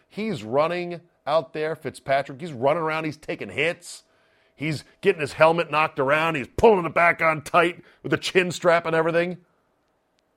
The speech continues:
Who writes a character like this? What a great win that was. And, of course, that wiped out a number of people in their survivor pools, 'cause that was, I think, if not the largest point spread of the day, it was right up there.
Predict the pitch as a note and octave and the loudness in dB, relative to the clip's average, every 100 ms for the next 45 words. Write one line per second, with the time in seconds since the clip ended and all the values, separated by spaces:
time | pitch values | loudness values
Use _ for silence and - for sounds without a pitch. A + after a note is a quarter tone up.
0 | _ - G#4 F#4+ C4 C4+ C#4 F#3+ - G3 | _ 10 10 12 6 2 2 -2 0 0
1 | G#3 F3 B2 G2+ F2 - D#2 - - _ | 0 0 -4 -6 -6 -10 -16 -16 -20 _
2 | _ _ _ _ _ _ _ - D3+ C3+ | _ _ _ _ _ _ _ 2 2 4
3 | C#3 B2 A#2+ A2+ G#2+ G#2+ G#2 G2 G2+ C3 | 0 -2 -6 -4 -4 -2 -4 -8 -8 -4
4 | A#2 C3+ C3+ C3+ _ _ _ _ F2 A2 | -2 2 2 0 _ _ _ _ -12 4
5 | D3 F#3 - D#3 C3+ D2+ _ _ _ _ | 6 6 4 2 2 0 _ _ _ _
6 | - A#2+ B2 C3+ C3+ B2 - A2+ G2+ G#2 | -2 0 2 2 2 0 -2 -6 -6 -4
7 | G2+ F#2+ - F#2+ G#2+ G2 E2 F#2+ F#2+ - | -6 -6 -6 0 0 0 -6 -8 -8 -8
8 | F#2+ A#2 A#2 B2+ B2+ G2+ G2+ G2+ - _ | -2 0 4 6 6 2 -4 -6 -10 _
9 | _ - G2 A#2+ A2 G2+ A#2 C3 A#2 - | _ -10 -2 -2 0 0 2 2 0 -8
10 | A2+ G#2 - A2+ G2+ F#2 G#2 B2+ F2 G2+ | -8 -8 -8 -6 -4 -2 0 0 0 -8
11 | _ _ _ _ _ A2 A2+ A#2 A2 B2 | _ _ _ _ _ -8 -6 -2 0 2
12 | D3 - E2+ | 2 0 -10